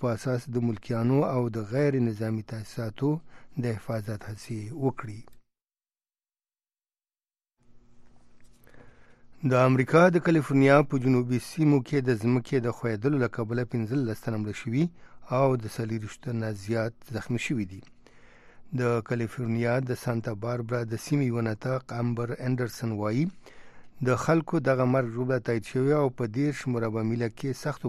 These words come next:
بارانونو، سیلابونو او د ځمکې ښویېدو له کبله تاوانونه رسېدلي دي. د لاس انجلس د ښار په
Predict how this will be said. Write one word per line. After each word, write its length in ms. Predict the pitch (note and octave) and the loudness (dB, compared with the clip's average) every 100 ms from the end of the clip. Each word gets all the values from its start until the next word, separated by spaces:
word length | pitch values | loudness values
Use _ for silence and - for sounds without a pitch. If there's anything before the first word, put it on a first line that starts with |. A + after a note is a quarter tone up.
| G2+ | -4
بارانونو، 520 | G2+ G2+ A2+ A2+ C3 B2+ | -4 -4 -2 -2 -2 -4
سیلابونو 580 | A#2 G#2 G#2 G#2 A2 C#3+ D3 - - - - | -6 -4 -4 -4 -2 -2 -4 -12 -20 -14 -4
او 80 | B2 A#2+ A2 | -2 -2 -4
د 40 | A2+ | -4
ځمکې 280 | A2 D3+ - A2 | -2 -2 -4 -8
ښویېدو 400 | A2+ G2+ G#2+ B2 B2 | -6 -6 -4 -4 -4
له 60 | A#2+ - | -6 -8
کبله 240 | A2 A#2 | -6 -6
تاوانونه 480 | A2+ A2+ G#2+ A2 A2 G#2 | -6 -6 -4 -4 -4 -6
رسېدلي 420 | G#2 - B2+ A#2+ G2 | -10 -8 -4 -4 -6
دي. 100 | F#2+ - - - - - - - - | -10 -16 -20 -20 -20 -20 -20 -20 -8
د 20 | C3 A#2 | -4 -4
لاس 240 | A2 - | -4 -4
انجلس 360 | A2+ G#2+ G#2+ G2 | -6 -4 -6 -6
د 80 | G#2+ - | -8 -8
ښار 200 | A#2 A2 | -6 -6
په 60 | - | -8